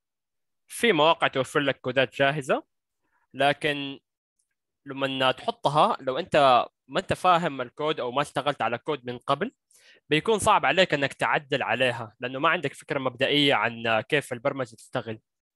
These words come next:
فصحيح ممكن تاخذ الكودات هذه من الإنترنت وتستخدمها، وفي كثيرين يسووا الشيء هذا،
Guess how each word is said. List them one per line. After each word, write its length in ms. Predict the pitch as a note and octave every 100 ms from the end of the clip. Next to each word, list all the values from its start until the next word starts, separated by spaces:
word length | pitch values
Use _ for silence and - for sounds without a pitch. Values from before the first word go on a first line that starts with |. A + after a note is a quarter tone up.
| _ _ - - - - _ _ _
فصحيح 1300 | D#3 D3 C#3+ C#3 A#2 - _ _ - - C#4 A3+ A3
ممكن 440 | G#3+ G3+ G#3+ E3+ -
تاخذ 240 | E3+ E3
الكودات 360 | C#3 D3 D3 D3
هذه 80 | C#3
من 80 |
الإنترنت 540 | B2 A#2 B2 C3 C#3+ B2+
وتستخدمها، 600 | - - - C3+ C#3 D#3+
وفي 340 | C#3+ G3+ E3+
كثيرين 560 | C3+ - C3+ D3 C3+ A#2+
يسووا 240 | - B2+
الشيء 280 | A#2+ C3+ B2+
هذا، 340 | C3+ C3+ G3+